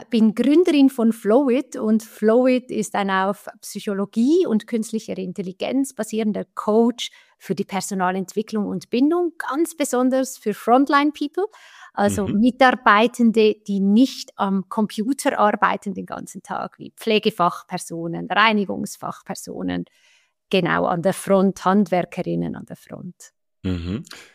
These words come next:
Speaker 2: Jetzt ist das Thema künstliche Intelligenz ja gerade in aller Munde. Und es ist immer auch
Speaker 1: Mhm.
Speaker 2: spannend, in welchen Bereichen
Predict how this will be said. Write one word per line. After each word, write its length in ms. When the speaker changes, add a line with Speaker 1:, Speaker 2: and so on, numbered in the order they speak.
Speaker 2:
Jetzt 240
ist 220
das 100
Thema 340
künstliche 640
Intelligenz 640
ja 80
gerade 280
in 120
aller 300
Munde. 520
Und 160
es 120
ist 140
immer 160
auch 80
Speaker 1:
Mhm. 40
Speaker 2:
spannend, 460
in 160
welchen 240
Bereichen 760